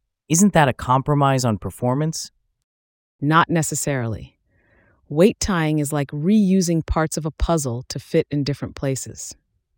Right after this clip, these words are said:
Speaker 2: In the context of Tide LoRa, it's all about sharing the same low-rank matrices across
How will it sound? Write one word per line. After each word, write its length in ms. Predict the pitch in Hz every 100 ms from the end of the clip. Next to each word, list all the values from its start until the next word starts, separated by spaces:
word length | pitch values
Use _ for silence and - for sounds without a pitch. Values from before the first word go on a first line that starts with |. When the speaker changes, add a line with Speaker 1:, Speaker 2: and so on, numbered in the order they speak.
| _
Speaker 2:
In 80 | 147
the 80 | 143
context 520 | - 185 208 202 -
of 120 | 147
Tide 340 | - 175 170 156
LoRa, 440 | 175 165 127 151 _ _
it's 160 | - -
all 160 | 147 175
about 240 | 170 165
sharing 480 | - - 180 180 156
the 80 | 139
same 480 | - - 160 180 180
low-rank 480 | 170 170 165 160 -
matrices 640 | 156 160 156 - 131 131
across 380 | - - 135 -